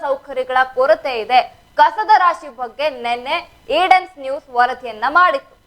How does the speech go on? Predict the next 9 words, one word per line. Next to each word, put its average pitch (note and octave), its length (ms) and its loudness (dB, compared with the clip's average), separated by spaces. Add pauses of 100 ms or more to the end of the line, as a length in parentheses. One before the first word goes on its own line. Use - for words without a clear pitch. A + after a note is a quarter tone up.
(240)
ಸುದ್ದಿಯನ್ನ F4+ 580 0
ನೋಡಿ C#4 280 0
ಎಚ್ಚೆತ್ತ C#4 580 -2
ಗ್ರಾಮ B3+ 360 2
ಪಂಚಾಯತ್ B3 640 0
ಅಧಿಕಾರಿಗಳು, C4+ 840 0
ಸದಸ್ಯರು E4 720 -2
ಅಲ್ಲಿಗೆ B3+ 440 -2
ದೌಡಾಯಿಸಿ B3 680 0